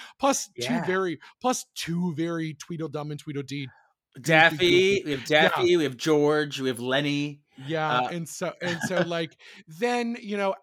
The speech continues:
Speaker 1: as it happens, uh, they get wet, and we realize when a gremlin gets wet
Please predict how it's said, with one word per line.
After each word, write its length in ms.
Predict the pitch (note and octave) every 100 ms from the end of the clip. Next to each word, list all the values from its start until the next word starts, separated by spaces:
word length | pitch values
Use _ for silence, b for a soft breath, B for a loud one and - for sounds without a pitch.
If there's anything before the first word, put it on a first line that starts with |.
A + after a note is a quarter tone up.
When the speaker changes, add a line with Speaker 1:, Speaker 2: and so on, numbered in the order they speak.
| -
Speaker 1:
as 340 | F3 F3+ -
it 80 | G3
happens, 960 | - F#3 F3+ G3+ G3+ G3+ G3 - - - _ _ _ -
uh, 500 | D#3 D#3 D3+ D3 - B2
they 140 | D#3+
get 240 | D#3 D#3+ C#3
wet, 540 | D#3 E3+ F#3+ - - -
and 260 | D#3+ D#3+ C#3
we 140 | D3
realize 540 | C#3+ F3+ F#3+ F3 D#3 C#3+
when 120 | B2+
a 60 | B2+
gremlin 480 | G3+ C4 C#4+ G3
gets 280 | E3 D#3 -
wet 340 | D#3+ D#3 D3+